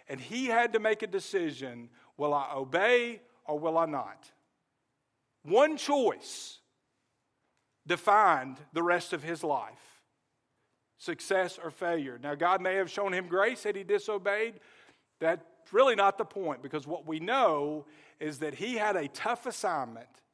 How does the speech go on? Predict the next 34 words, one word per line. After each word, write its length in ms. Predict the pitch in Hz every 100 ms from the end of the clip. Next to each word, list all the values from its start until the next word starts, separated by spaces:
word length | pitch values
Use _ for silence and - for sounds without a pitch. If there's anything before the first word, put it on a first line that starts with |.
| _ _ _ _ _ _ _ _ _ _ _
Twelve-year-old 640 | - 165 247 254 269 262
boy, 420 | 269 233 196 135 120 123 - _ _ _ _ _ _ _ _ _ _ _ _
he 100 | -
had 100 | 170
a 80 | 143
tough 300 | - 214 254
assignment, 560 | 254 - 180 151 139 127
a 60 |
tough 340 | 120 - 240 -
message, 760 | 214 170 - 120 117 113 - _ _ _ _ _ _ _ _ _
and 100 | 135
he 100 | 135
obeyed 400 | 143 139 160 180
completely. 680 | 175 175 - 165 135 120 110
And 120 | 120 135
that 240 | 165 -
set 280 | - 190 175
him 200 | 170 185
on 240 | 165 175
a 100 | 175
course 720 | 170 - 175 131 107 - - - _ _ _ _ _
to 80 | 151
make 200 | 143 131
an 100 | 131
impact 720 | 175 226 220 190 180 180 -
for 160 | - 156
the 80 | 147
Lord 640 | 156 190 139 117 110 113 _ _ _ _ _ _
like 160 | 131 131
the 80 | 127
world 320 | 135 185 175
had 120 | 156
not 240 | 156 160 151
seen, 460 | - 147 123 98